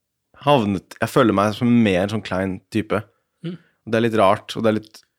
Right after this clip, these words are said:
Speaker 1: sånn sett så, så hvis jeg skal være litt selvkritisk, så kjenner jeg at jeg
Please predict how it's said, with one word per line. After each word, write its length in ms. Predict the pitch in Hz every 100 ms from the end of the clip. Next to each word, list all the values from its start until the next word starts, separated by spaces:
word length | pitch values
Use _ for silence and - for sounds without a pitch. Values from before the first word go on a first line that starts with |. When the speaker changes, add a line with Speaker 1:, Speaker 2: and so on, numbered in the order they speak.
| _ _ _ _ _ _ _ _ _ _ _ _ - - _ _ -
Speaker 1:
sånn 160 | 143
sett 160 | 160 170
så, 100 | 180 165 156 156 160 156 147 - - _ _ _ _ _ _ _
så 180 | - 143 139 139 139 131 127 - - 117 - _
hvis 140 | 131 127
jeg 60 |
skal 140 | - 135
være 140 | 120 117
litt 100 | -
selvkritisk, 680 | 127 92 90 87 120 - -
så 140 | 123
kjenner 240 | 117 120 92
jeg 60 |
at 60 | 104
jeg 400 | 104 104 98 -